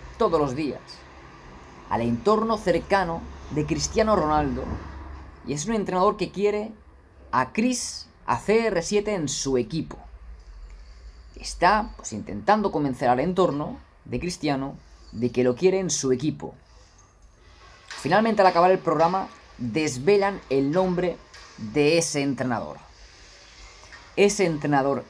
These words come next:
es Ancelotti. Es decir, Ancelotti quiere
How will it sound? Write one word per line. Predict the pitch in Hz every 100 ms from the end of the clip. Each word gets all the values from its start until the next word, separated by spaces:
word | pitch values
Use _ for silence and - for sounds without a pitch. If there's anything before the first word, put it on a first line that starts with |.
| -
es | 208 214 - - - - - - - - - - - -
Ancelotti. | - 151 135 - 143 147 131 - - - -
Es | 175 156
decir, | 147 - 76 - - - - - - -
Ancelotti | 143 151 147 151 180 220 220 220 - - - - -
quiere | 175 196 196 190